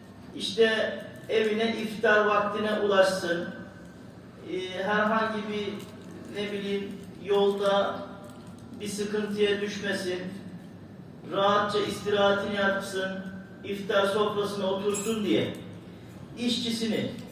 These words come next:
bir iki saat evvelden, diyelim ki saat beşte paydos yapacak, yedide paydos yapacak, beşte gönderiyor, dörtte gönderiyor. Allah Celle Celaluhu sırf Ramazan-ı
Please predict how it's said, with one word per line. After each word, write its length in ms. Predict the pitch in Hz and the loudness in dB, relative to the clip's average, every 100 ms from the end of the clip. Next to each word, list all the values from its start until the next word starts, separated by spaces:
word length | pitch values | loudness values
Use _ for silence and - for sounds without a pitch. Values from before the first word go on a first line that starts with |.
| - - - - - | -14 -16 -16 -16 -10
bir 60 | 220 | -2
iki 280 | 233 247 285 | -2 0 -2
saat 460 | - 226 220 226 | 4 8 8 6
evvelden, 680 | 214 208 202 190 190 - - - - - - | 2 4 6 6 8 4 2 -6 -12 -14 -4
diyelim 280 | - 165 165 | -2 0 -2
ki 100 | 208 | -2
saat 420 | 214 202 202 202 | 0 4 4 4
beşte 480 | 202 190 208 170 - - - - - | 2 2 6 6 6 0 -10 -14 -2
paydos 400 | 170 160 156 143 | 4 6 6 2
yapacak, 540 | 151 139 165 185 185 196 | 2 2 2 2 4 2
yedide 300 | 202 202 185 | 4 2 6
paydos 380 | 165 156 - | 6 6 2
yapacak, 400 | 147 143 143 214 - - - - - - - - - - - 233 | 0 0 0 0 -2 -8 -12 -14 -16 -16 -16 -18 -18 -18 0 8
beşte 360 | 233 226 226 | 8 10 8
gönderiyor, 600 | 208 185 160 135 151 170 | 8 6 4 2 0 2
dörtte 360 | 208 220 214 208 | 4 4 4 2
gönderiyor. 600 | 190 165 151 147 180 214 226 - - - - - - - - - - | 4 2 2 2 2 2 0 -4 -12 -16 -18 -18 -18 -18 -18 -10 2
Allah 560 | 160 165 180 196 190 180 | 4 6 6 6 4 2
Celle 320 | 170 160 156 | 4 6 4
Celaluhu 460 | 156 151 143 139 | 4 4 4 2
sırf 560 | 135 - - 240 240 190 | 0 -6 4 6 6 4
Ramazan-ı 680 | 185 185 185 202 202 196 | 4 4 4 4 4 4